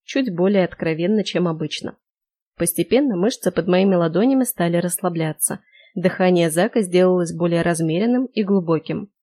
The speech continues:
Можно начинать. «Зак», протянула я неуверенно и присела рядышком,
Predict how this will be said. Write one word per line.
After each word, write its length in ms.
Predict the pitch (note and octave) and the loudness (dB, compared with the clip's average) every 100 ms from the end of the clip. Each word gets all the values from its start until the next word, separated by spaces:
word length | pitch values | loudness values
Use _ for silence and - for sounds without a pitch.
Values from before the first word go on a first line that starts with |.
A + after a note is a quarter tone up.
| _ - | _ -2
Можно 320 | A3 G#3+ G#3 | -2 2 2
начинать. 540 | G#3 - F3+ D#3+ - _ _ _ _ _ _ - | 0 -2 -4 -4 -8 _ _ _ _ _ _ -8
«Зак», 760 | E3 E3 F3+ E3+ D#3+ G#3+ - _ _ _ _ | -6 -2 -2 -2 -2 -4 -8 _ _ _ _
протянула 480 | - F3+ G3 G#3+ B3 | -6 -2 2 2 2
я 300 | A3+ B3+ C4+ - - | 2 0 -2 -4 2
неуверенно 640 | G#3+ G#3+ G3 A3 G#3 G3+ | 4 4 2 2 2 0
и 200 | - B3 | 0 -6
присела 460 | - A3 - G3 F#3 | -4 -6 -4 -2 0
рядышком, 580 | F3+ D#3 D3+ - D#3 | 0 -2 -6 -4 -6